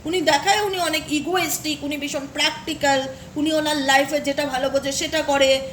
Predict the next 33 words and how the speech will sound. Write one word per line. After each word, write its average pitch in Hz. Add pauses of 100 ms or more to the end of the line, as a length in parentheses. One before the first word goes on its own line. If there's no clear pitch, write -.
(120)
ওনার 294
লাইফের 277
মানুষ 277
উনি, 330 (240)
ওটা 349
ওনার 370 (340)
বাহ্যিক 277
রূপ, 370 (100)
আভ্যন্তরীণ 349
রূপ 381 (100)
জিরো। 277 (720)
আভ্যন্তরীণ 370
রূপ 381
হচ্ছে 403
জিরো, 311
যেখানে 339
তার 330
নিজের 302
কোনো 339 (100)
অ্যাকশন 277
নেবার 311
মতন 311
ক্ষমতা 285
নেই, 349 (340)
যেখানে 349 (440)
যুদ্ধক্ষেত্রে 392
এসে 359
সে 381
মাথা 277
নত 320
করে 311
দাঁড়িয়ে 269
আছে, 269